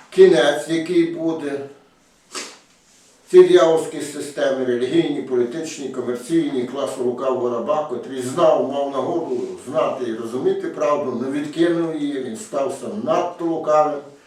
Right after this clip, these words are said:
бо підставили свої авторитети замість авторитету Божого. Тому зазначено є,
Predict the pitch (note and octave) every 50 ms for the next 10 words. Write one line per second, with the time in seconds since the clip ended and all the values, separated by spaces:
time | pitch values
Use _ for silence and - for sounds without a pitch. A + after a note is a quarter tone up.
0 | _ - - - - _ _ _ _ - A2+ A#2+ A#2 - - - - D3 C#3+ -
1 | - - - D#3+ D3 C#3+ - G2+ G#2+ A2 A2 - - C#3+ D3 D3+ C#3+ C#3+ D3 D#3
2 | E3+ F3 E3+ - - - - _ _ _ _ _ _ _ _ _ - - _ _
3 | - - - _ _ _ _ _ _ _ _ _ _ _ _ _ _ _ F3 F#3
4 | F#3+ F#3 F#3+ G3+ F#3+ F#3+ F#3+ F#3 F3+ F3 F3 E3+ E3+ E3+ E3+ - C#3 C#3+ C#3+ C#3+
5 | C#3+ - - - C3 A#2 - B2+ A#2+ A#2 - - B2 A2+ - B2 A#2 - - F#2+
6 | - - - - - - - - - - - _ _ _ _ _ _ _ _ _
7 | _ _ _ _ _ _ _ _ - - - - - - _ _ _ _ _ -
8 | G#2+ G#2+ A#2+ - F3 G3 G3+ G3 G2+ - A#2 B2+ B2 A#2 A2 A2+ G#2+ G#2 G#2 G#2
9 | - - - - F#2 F2+ F#2 - - -